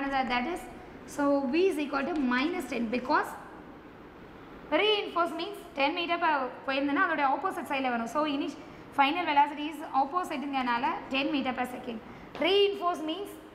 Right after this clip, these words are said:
it will be taken as a negative value. So, V is equal to minus ten meter per second. What's the formula?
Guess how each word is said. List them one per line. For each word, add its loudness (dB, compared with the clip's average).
it 2
will -4
be -2
taken 2
as 0
a -2
negative 0
value. 2
So, 2
V 0
is -2
equal 2
to 2
minus -2
ten 0
meter 0
per 2
second. -6
What's 6
the -2
formula? 0